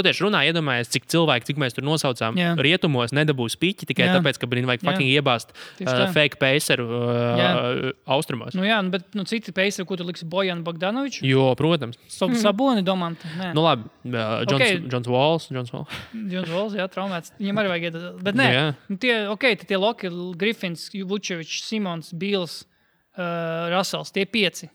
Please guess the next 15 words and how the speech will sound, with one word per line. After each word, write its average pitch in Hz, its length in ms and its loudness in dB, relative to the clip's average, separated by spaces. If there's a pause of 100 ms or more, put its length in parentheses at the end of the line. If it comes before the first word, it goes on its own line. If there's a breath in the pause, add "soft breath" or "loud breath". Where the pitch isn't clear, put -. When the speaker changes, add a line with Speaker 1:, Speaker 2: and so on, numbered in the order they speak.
(100)
Speaker 1:
Jā. 127 320 4 (460)
Speaker 2:
Un 180 100 -8
tad 190 140 -6
tagad 220 200 0
paliek 196 300 0
tricky. 190 380 -6 (500)
Speaker 1:
Nu. 127 140 -2
Speaker 2:
Es, 117 100 0
ok, 196 280 -4
es 196 180 2
liktu 214 180 -4
tur, 190 80 -2
uh, 180 640 -6
Oladipo, 214 400 0
es, 214 140 0